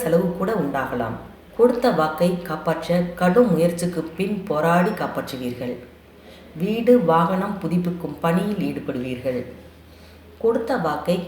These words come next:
கடும் முயற்சிக்கு பின் காப்பாற்ற போராடுவீர்கள். வீடு மற்றும் வாகனத்தை புதுப்பிக்கும் பணியில் இந்த மாதத்தில் ஈடுபடுவீர்கள். மனோதைரியம்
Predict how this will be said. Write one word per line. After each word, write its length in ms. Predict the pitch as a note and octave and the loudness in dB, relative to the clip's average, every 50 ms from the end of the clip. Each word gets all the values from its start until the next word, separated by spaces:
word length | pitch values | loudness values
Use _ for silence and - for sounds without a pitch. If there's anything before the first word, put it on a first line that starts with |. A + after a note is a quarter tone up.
| - - | -2 0
கடும் 320 | F3+ F#3 F#3 A#3 B3 A#3+ F#3 | 0 2 4 4 4 6 6
முயற்சிக்கு 500 | D#3+ D#3+ D#3+ - - F3+ F3 - E3 D#3+ - G3 | 4 2 2 0 -2 -4 -4 -2 -4 -4 -4 -4
பின் 160 | G3 G#3+ G3+ - - | -6 -6 -6 -8 -8
காப்பாற்ற 560 | D3 D3+ - - D#3+ D3 - - - F3+ F3+ F3 D#3+ | -8 -8 -2 -2 -2 -2 -2 0 0 0 0 0 -2
போராடுவீர்கள். 760 | D3 C#3+ C#3 C#3 B2+ B2 B2 C3 A#2 A2+ - C3 A#2+ - - - - - - - - - - - - - - - - | -2 -2 -2 -2 -4 -4 -6 -8 -8 -8 -8 -8 -8 -8 -10 -14 -18 -20 -20 -20 -20 -20 -20 -20 -20 -20 -20 -10 -6
வீடு 360 | F3+ G#3 A#3+ A#3+ A#3+ A#3 B3+ B3+ G#3+ F#3+ E3+ | -2 0 2 2 4 4 4 4 4 2 0
மற்றும் 360 | E3+ - - - E3+ D#3+ D3+ - D#3 E3+ | 0 0 0 0 0 0 0 0 0 2
வாகனத்தை 540 | F3+ G3 G#3 G#3 F#3+ F#3 F3 - F#3 F3+ F3+ - | 2 2 2 0 -2 -2 -4 -2 -2 -2 -2 -2
புதுப்பிக்கும் 580 | E3 D#3 E3 E3 D#3+ D3+ - - D3+ D3 - - | -4 -6 -6 -6 -6 -8 -6 -6 -8 -8 -4 -2
பணியில் 440 | E3 E3 F3 F#3+ F#3+ G#3 G#3+ G#3+ - - E3+ F#3 | 0 0 0 0 0 -2 -4 -4 -4 -4 -4 -4
இந்த 120 | G#3+ B3 A#3+ F#3 C#3+ | -4 -4 -4 -4 -4
மாதத்தில் 440 | C3+ C#3+ D3 B2+ - - E3+ E3 D3 C3+ | -4 -4 -6 -8 -8 -6 -6 -4 -4 -4
ஈடுபடுவீர்கள். 760 | C#3 C#3 B2 - C3 B2 A#2+ A#2+ A#2+ A#2+ - - A#2 A2 G#2+ - - - - _ _ - - _ _ - | -8 -8 -8 -6 -6 -6 -6 -6 -6 -8 -6 -8 -10 -10 -10 -14 -16 -20 -20 _ _ -20 -20 _ _ -8
மனோதைரியம் 840 | E3+ E3+ F3 G#3 B3 C4+ B3+ E3+ D3+ C#3 C3+ C#3 C#3 C#3 C3+ D#3 F3+ | -4 -2 0 2 2 2 2 2 0 0 0 -4 -6 -2 -2 -2 -2